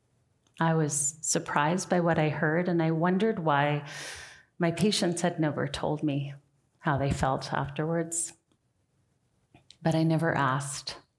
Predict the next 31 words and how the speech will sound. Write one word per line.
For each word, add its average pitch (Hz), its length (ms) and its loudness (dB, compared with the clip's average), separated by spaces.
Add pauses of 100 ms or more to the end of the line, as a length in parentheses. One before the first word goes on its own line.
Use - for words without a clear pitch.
(240)
I 160 120 0
just 151 240 -2
thought, 160 240 2
"This 165 180 -2
is 185 140 -2
a 139 160 -2
hard 147 240 0
decision, 143 640 -2
and 127 260 -4 (640)
we 160 120 2
don't 151 180 2
have 143 200 -2
to - 100 -6
talk - 320 -6
about 151 320 -4
it." - 220 -8 (2500)
In 170 180 4
Canada, 165 680 2
half 180 260 2
of 214 100 -2
all 170 320 2
pregnancies 156 480 0
are - 120 0
unexpected, 156 680 0
and 156 180 2
that 143 160 0
one 170 460 2
in 185 160 2
three 165 340 -2
women 147 560 0
will 139 140 -2